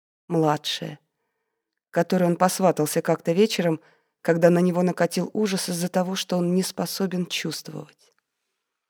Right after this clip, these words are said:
Война кончилась, подписали мир и закопали мёртвых, а на него, особенно вечером, часто накатывал нестерпимый страх. Он не способен чувствовать.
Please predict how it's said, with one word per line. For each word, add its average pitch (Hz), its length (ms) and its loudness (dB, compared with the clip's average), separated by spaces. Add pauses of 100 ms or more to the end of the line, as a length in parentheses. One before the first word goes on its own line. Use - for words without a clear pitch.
(1400)
Война 180 340 6
кончилась, 196 680 0 (480)
подписали 180 560 4
мир 190 240 6
и - 100 -4
закопали 156 520 0
мёртвых, 165 580 -2 (420)
а 175 100 8
на 220 100 12
него, 240 540 8 (160)
особенно 196 420 2
вечером, 185 520 0 (520)
часто 233 460 4
накатывал 208 540 4
нестерпимый 202 720 4
страх. - 680 -6 (720)
Он 208 360 6
не 202 100 4
способен 160 840 -4 (640)
чувствовать. - 920 -8